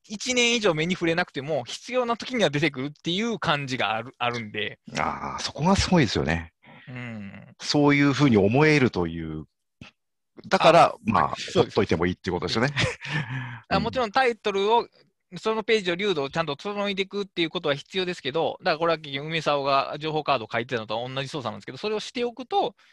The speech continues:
Speaker 1: あとはもうきれいさっぱり忘れられると。うん。
Speaker 2: うん。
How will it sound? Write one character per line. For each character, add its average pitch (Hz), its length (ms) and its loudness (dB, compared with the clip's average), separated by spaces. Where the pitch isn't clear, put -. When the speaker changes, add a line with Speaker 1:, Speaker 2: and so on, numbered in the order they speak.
Speaker 1:
あ 175 80 -8
と 208 80 2
は 165 60 4
も 117 360 -6
う - 20 -20
き - 120 -14
れ 135 100 0
い 110 40 -4
さ 110 100 -10
っ - 60 -20
ぱ - 100 0
り 120 60 -2
忘 104 140 -10
れ 104 100 -12
ら - 160 -16
れ 107 80 -20
る 85 140 -20
と。 - 100 -20
う 92 60 -4
ん。 - 20 -4
Speaker 2:
う 85 40 -4
ん。 69 260 -10